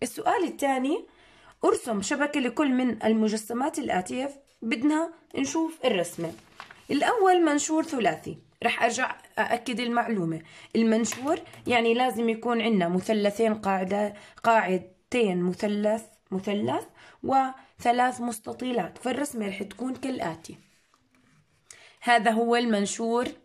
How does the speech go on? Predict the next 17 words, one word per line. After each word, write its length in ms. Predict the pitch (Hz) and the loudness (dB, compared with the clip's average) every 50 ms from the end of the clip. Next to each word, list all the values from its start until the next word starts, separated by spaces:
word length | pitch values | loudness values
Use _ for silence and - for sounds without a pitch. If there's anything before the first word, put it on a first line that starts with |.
| _ _ _ - | _ _ _ 0
الثلاثي. 600 | 220 220 - - 233 208 165 - 202 - - 151 - - - - - - - - - - - - - | 0 0 0 2 2 2 2 0 -2 -8 -12 -14 -14 -18 -20 -20 -20 -20 -20 -20 -20 -20 -14 -4 0
الرسم 360 | 226 226 247 302 - - 262 | 0 2 2 0 -2 -2 -2
الثاني 480 | 233 226 220 - 254 254 254 254 254 240 | -2 -2 -2 0 0 0 0 0 0 0
هرم 400 | 214 254 254 262 285 285 311 370 - - _ - | 0 0 2 4 4 2 2 -2 -6 -10 _ -6
ثلاثي. 500 | - 262 240 190 160 160 - - - - - - - - _ _ _ _ _ - - - - | -2 0 2 2 0 0 -4 -10 -12 -12 -12 -16 -20 -20 _ _ _ _ _ -20 -20 -14 -6
هي 200 | - 277 269 254 | -2 0 2 2
المنشور 500 | 220 196 190 185 185 190 - 240 247 233 | 2 2 2 2 2 0 -2 -2 0 0
الثلاثي 720 | 208 202 214 - 226 233 240 240 240 233 - 254 262 302 - - _ _ _ _ _ _ _ _ _ _ _ _ _ _ _ _ | 0 0 0 0 2 4 4 4 4 2 -2 -4 -4 -6 -6 -10 _ _ _ _ _ _ _ _ _ _ _ _ _ _ _ _
وهاد 640 | - 214 226 220 240 233 233 226 226 233 240 233 - - - | -2 0 2 4 4 6 6 6 6 4 4 2 -2 -6 -2
الهرم 520 | 202 208 202 196 208 208 214 214 214 214 - | -2 0 0 2 2 4 4 4 2 0 -4
الثلاثي. 640 | 214 214 - - 233 208 175 151 147 - - - - _ _ - - - - - - - | -6 -4 -2 0 0 0 0 -2 -4 -10 -12 -14 -14 _ _ -20 -20 -20 -20 -20 -10 -2
لاحظوا 360 | - 311 415 466 440 311 294 277 | 2 2 2 2 2 -2 -2 -4
الفرق. 500 | 240 - - 202 170 156 - - - - _ _ _ - - - | -4 -2 -2 -2 -2 -4 -6 -14 -20 -20 _ _ _ -10 -4 -2
المنشور 580 | 254 254 262 269 269 269 254 - - 320 339 339 | 0 2 2 2 2 0 0 0 0 2 2 2
الثلاثي 640 | 277 - - 240 240 247 269 285 285 - 311 330 415 571 - - _ - | 0 -2 -4 -2 0 2 2 2 2 0 0 0 0 0 -4 -10 _ -4
له 140 | 285 269 269 | -2 0 0
قاعدتين 720 | - - - 240 220 - 196 190 - - 214 220 233 277 392 | 0 4 4 4 4 4 0 -6 -2 2 2 4 4 2 0